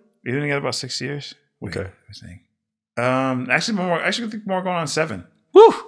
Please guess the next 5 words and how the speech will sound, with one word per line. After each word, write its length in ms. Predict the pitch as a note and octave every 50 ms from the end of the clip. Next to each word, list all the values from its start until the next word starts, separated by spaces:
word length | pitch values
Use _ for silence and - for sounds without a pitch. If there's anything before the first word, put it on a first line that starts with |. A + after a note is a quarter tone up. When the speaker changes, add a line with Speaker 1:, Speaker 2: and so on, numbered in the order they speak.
| -
Speaker 1:
Seven. 460 | - - - - E3+ - G2 F2+ F2+ - _ _ _ _ _ _ _ _
Yeah. 280 | C3 C3+ C3+ A#2 G#2+ G2+ - - _ _ _ _ _ _ _ _ _ _ _ _ _ _ _ _
Seven. 360 | - - D3 - B1 - - - _ _ _ _ _ _
Speaker 2:
Seven 500 | - - - - - - - C3 A#2+ G#2
years. 480 | G#2+ A2 A#2 G#2 F#2 F2 - - -